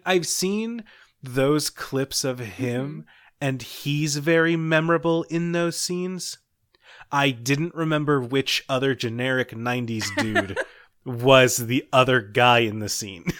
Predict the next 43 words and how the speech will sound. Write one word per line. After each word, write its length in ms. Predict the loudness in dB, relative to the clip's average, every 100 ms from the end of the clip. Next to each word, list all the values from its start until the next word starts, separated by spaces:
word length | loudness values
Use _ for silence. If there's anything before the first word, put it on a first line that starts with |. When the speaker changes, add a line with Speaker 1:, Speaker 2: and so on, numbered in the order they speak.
| -8
Speaker 2:
Okay, 320 | 0 2 4
yeah, 80 | 2 2
that's 240 | -2 -4
fair. 260 | -6 -2 -4 -4 -8
Speaker 1:
<laughs> 80 | -10 _ _ _ _ -18 -8
So 140 | 2 4
there 100 | 6
were 100 | 6
a 60 |
couple 240 | 6 4 6
characters 380 | 6 6 4
I 80 | 4
knew 180 | 6 4
it 100 | 2
wasn't, 460 | 2 2 2 -2 -4 -18 -4 2
but 100 | 4
I 80 |
didn't 280 | 2 -2 -2
remember 360 | 0 2 4 4
which 300 | 2 0 -4
one 160 | -2
it 200 | -2 -4
was. 560 | -6 -2 0 2 0 0 0
<laughs> 60 | 2 2 0 -2 -2 -6 -8 _ -8 -8 -10 -6
Speaker 2:
Yeah, 140 | -4
no, 160 | -4 -4
that's 260 | -4 -6
totally 380 | -10 -10 -8 -10
fair. 200 | -10 -8
Matthew 240 | -2 -4 -4 -8
Lillard 340 | -6 -6 -6 -8
is 160 | -12
great 280 | -12 -12 -10
in 80 | -14
this 180 | -18 -18
movie, 260 | -18 -10 -10
<laughs> 20 |
by 140 | -10 -14
the 100 | -6
way. 80 | -6 -4
Speaker 1:
He's 400 | 0 4 4 2
really 400 | 4 4 4 0
good. 400 | 2 2 2 -2